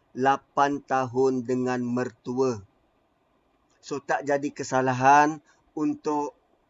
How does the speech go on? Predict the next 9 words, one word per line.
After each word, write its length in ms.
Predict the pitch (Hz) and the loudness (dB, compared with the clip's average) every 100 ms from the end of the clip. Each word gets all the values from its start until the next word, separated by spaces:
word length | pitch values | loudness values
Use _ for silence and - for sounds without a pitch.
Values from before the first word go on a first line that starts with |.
| _ | _
tinggal 720 | - 151 151 127 143 143 143 131 _ - | -4 -2 -2 0 0 0 -2 -6 _ -4
dengan 400 | 139 147 143 135 | 0 2 2 0
mertua 1000 | 135 135 127 - 139 139 135 131 135 131 - _ - | -2 -2 -4 -6 0 2 4 2 -2 -6 -16 _ -4
lapan 580 | 131 135 _ 135 127 127 | 0 0 _ 0 0 -2
ke 240 | - 127 120 | -4 -4 -4
sepuluh 420 | - - 123 120 | -8 -6 -4 -4
tahun 480 | - 123 120 117 113 110 _ - | -4 -4 -4 -6 -10 -18 _ -10
selepas 580 | 135 127 117 - 117 - | -4 -4 -4 -4 -6 -6
kahwin. 400 | 117 113 117 104 | -8 -6 -8 -12